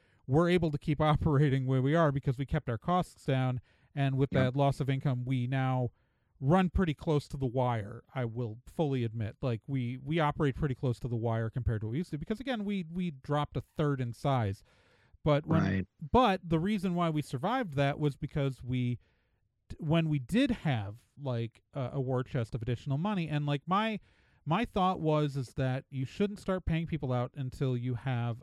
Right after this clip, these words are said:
Speaker 1: enough money put away for the event where, in case everything fails, you can afford to run a second event.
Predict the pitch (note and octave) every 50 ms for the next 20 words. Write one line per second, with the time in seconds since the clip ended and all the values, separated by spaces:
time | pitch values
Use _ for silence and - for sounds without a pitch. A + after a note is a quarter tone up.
0 | - B2+ B2 C3+ D#3 E3+ - _ D3 C#3 C#3 C3+ C3+ C3 C3 B2+ B2 - - _
1 | _ _ _ _ _ _ _ _ _ _ _ _ - D3+ D3+ D3 D3 C3 B2+ B2
2 | B2 A#2+ - C#3 C3 B2+ A#2+ B2+ A#2 A2+ G#2 B2 A2+ A2+ A#2 - - C#3+ A#2 B2
3 | A#2 A2 A#2 - C3+ A#2+ A#2+ - - C#3 B2 A#2 - - _ - C#3+ C#3+ E3 F3+
4 | D#3+ - F3 E3+ D#3+ - - D#3 C#3+ C3+ C3 B2+ A#2+ A#2+ - - _ _ _ _
5 | - B2 B2 C3+ - - C#3+ B2+ A#2 - _ C#3 B2+ A#2+ A2 - C3 A2+ G#2+ A#2
6 | G#2 G2+ G#2 - - - G2 F#2 - G2+ G2 G2 - - - - - -